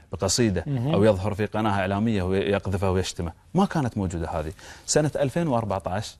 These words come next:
Speaker 2: مهم.
Speaker 1: تحديدًا،
Speaker 2: الأزمة الخليجية، سحب
Speaker 1: الأزمة
Speaker 2: السفراء.
Speaker 1: الخليجية، سحب السفراء،
Speaker 2: نعم.
Speaker 1: تفاجأنا بقصائد انهالت علينا من إمارة أبو ظبي،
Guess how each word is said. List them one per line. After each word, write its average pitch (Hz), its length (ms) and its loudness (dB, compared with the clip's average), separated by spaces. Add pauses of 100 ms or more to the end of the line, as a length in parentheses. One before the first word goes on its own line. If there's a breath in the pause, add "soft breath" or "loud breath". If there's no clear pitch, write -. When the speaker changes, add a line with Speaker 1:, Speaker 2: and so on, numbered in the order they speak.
(160)
Speaker 2:
مهم. 123 180 -4
Speaker 1:
تحديدًا، 180 340 4
Speaker 2:
الأزمة 156 200 4
الخليجية، 135 420 2
سحب 156 280 0
Speaker 1:
الأزمة 135 160 4
Speaker 2:
السفراء. 113 200 4
Speaker 1:
الخليجية، 101 520 0
سحب 92 280 -4
السفراء، 92 460 -4
Speaker 2:
نعم. 143 200 4
Speaker 1:
تفاجأنا 113 480 -2
بقصائد 104 640 -4
انهالت 98 460 -4
علينا 95 340 -2
من 90 140 -2
إمارة 90 380 -2
أبو 80 180 -4
ظبي، - 260 -10